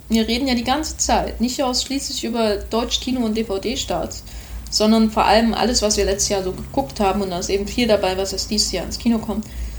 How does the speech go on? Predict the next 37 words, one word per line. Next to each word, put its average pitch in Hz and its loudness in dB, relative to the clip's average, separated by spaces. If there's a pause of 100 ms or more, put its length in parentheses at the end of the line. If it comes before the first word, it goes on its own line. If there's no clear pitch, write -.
(360)
Ähm, 190 -2 (100)
und 202 2
wir 202 6
haben, 240 2
äh, 208 0
Listen 247 0
gemacht. 196 0 (140)
Und 190 -8
zwar 196 -2
die 202 -8
Top 254 0
Ten-Liste 247 0
der 175 -4
besten - -4
Filme 240 0
des 226 -4
Jahres. 180 2
Jeder - 4
selber 214 2
für 226 0
sich, 302 0
weil 202 0
unser 196 -2
Geschmack 214 -2
überhaupt 233 0
nicht 247 -4
übereinstimmt. 185 0 (920)
Ähm, 214 4 (180)
und 214 6
wie 240 6
machen 254 4
wir 220 2
das? 185 2 (160)
Jetzt 202 0
wollen 220 6
wir 233 2
einfach, 226 0